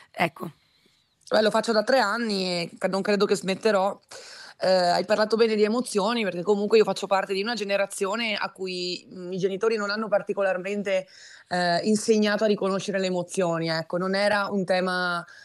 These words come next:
Speaker 2: molto, negli anni ottanta non c'era questo tema molto forte sui bambini, adesso vedo che c'è di più.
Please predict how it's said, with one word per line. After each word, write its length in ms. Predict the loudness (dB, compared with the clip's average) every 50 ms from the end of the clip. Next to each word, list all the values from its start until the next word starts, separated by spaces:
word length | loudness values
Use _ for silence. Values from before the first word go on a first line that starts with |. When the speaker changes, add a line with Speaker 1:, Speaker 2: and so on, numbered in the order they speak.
| -14 -6
Speaker 2:
molto, 1000 | -4 -2 -2 -2 0 0 0 0 2 2 2 2 4 4 4 4 4 2 2 0 -2
negli 200 | 0 0 2 2
anni 160 | 2 2 2
ottanta 360 | 0 0 0 0 0 0 0 0
non 160 | 0 0 0
c'era 220 | 2 2 2 2 2
questo 540 | -2 -4 -4 -4 -2 0 2 2 2 2 2
tema 260 | 2 2 4 2 2
molto 280 | 0 -2 -2 -2 -2 0
forte 300 | 2 2 2 2 0 -4
sui 120 | -4 -2
bambini, 320 | 0 0 0 0 -2 -2
adesso 260 | 0 -2 -2 -2 0 0
vedo 180 | 0 0 0
che 100 | -2 -2
c'è 140 | -2 0 0
di 120 | 0 -2
più. 320 | -2 -2 0 0 0 0